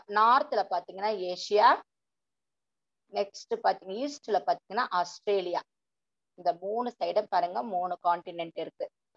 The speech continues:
ஆப்பிரிக்கா, ஏசியா, ஆஸ்திரேலியா. இதோட boundary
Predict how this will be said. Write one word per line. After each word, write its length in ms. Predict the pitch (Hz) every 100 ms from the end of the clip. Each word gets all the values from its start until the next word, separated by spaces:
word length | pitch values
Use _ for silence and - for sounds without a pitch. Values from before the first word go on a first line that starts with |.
| 175
ஆப்பிரிக்கா, 440 | 175 - - 214 262 - _ -
ஏசியா, 560 | 175 170 175 - 190 247 - _ - 170
ஆஸ்திரேலியா. 600 | 170 - - 165 165 170 - _ _ _ _ _ _ _ _ _ _ - _ _ 196
இதோட 220 | 196 185 180
boundary 420 | 180 175 180 180